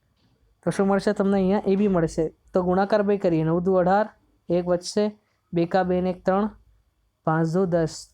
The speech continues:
ટેન પોઇન્ટ થ્રી એટ સેન્ટીમીટર. તો એ બી તમને મળી ગયું. એવી રીતે ઓ ડી, ઓ ડી શોધવા માટે તમે શું લગાડશો અહીંયા? ઓ ડી શોધવા માટે તમે લગાડશો અહીંયા cos.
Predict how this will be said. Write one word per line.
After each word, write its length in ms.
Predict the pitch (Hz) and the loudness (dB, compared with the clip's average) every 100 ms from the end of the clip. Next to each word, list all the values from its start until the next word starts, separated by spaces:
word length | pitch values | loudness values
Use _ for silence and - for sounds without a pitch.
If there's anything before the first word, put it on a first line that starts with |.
| _ | _
ટેન 220 | - 196 214 | -2 0 0
પોઇન્ટ 400 | 208 202 214 214 | 0 0 -2 -2
થ્રી 180 | 180 190 | -2 0
એટ 280 | 180 190 - - _ | 0 -2 -4 -20 _
સેન્ટીમીટર. 1080 | - 165 151 147 202 208 - 180 151 135 127 - _ _ _ _ _ | -6 -4 -2 -2 -4 -4 -10 -6 -4 -4 -6 -8 _ _ _ _ _
તો 80 | - - | -6 -2
એ 120 | 202 | 0
બી 140 | 208 254 | 0 0
તમને 260 | 233 233 | 0 0
મળી 280 | 220 208 208 | 0 2 2
ગયું. 200 | 180 165 | 0 0
એવી 160 | 185 202 | 0 0
રીતે 260 | 247 254 - | 2 0 0
ઓ 120 | 196 | 2
ડી, 240 | 202 202 - | 2 0 -2
ઓ 100 | 180 | -2
ડી 140 | 233 | 0
શોધવા 300 | 247 240 233 | 0 0 0
માટે 260 | 226 220 214 | -2 -2 -4
તમે 260 | 214 208 214 | -2 -2 -2
શું 160 | 233 | 0
લગાડશો 360 | 214 208 202 220 | 0 0 0 -2
અહીંયા? 340 | 208 208 226 - _ _ _ _ _ - | 0 0 -2 -8 _ _ _ _ _ -6
ઓ 180 | - 196 | -2 0
ડી 140 | 247 | 0
શોધવા 380 | 240 214 202 208 | 0 0 0 0
માટે 260 | 202 196 202 | 0 -2 0
તમે 240 | 196 196 | 0 0
લગાડશો 380 | 185 175 175 180 | 0 0 0 0
અહીંયા 400 | 175 170 180 247 _ _ _ _ _ _ _ _ _ _ _ _ _ _ _ - | -2 0 -2 -4 _ _ _ _ _ _ _ _ _ _ _ _ _ _ _ 0
cos. 220 | 196 147 | 0 0